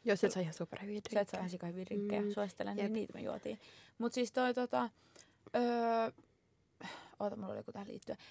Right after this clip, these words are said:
Speaker 2: Niin, se pitää vielä sanoa tosta niinku ruuasta, että mä siis niinku, öö, huomasin sen, kun mä nukuin huonosti, niin sit mä tiedostin, että mun tekee niinku helpommin mieli niinku sellaista huonoa. Mulla on sellainen niinku salamipakaste, ällöttävä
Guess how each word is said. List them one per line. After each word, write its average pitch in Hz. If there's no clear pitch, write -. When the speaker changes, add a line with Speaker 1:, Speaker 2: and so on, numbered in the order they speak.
Speaker 2:
Niin, 311
se 330
pitää 440
vielä 240
sanoa 240
tosta 196
niinku 202
ruuasta, 220
että 214
mä 233
siis 226
niinku, 208
öö, 220
huomasin 285
sen, 247
kun 190
mä 190
nukuin 254
huonosti, 190
niin 233
sit 208
mä 269
tiedostin, 220
että 175
mun 190
tekee 196
niinku 156
helpommin 175
mieli 147
niinku -
sellaista 214
huonoa. 202
Mulla 185
on 208
sellainen 220
niinku 214
salamipakaste, 180
ällöttävä 226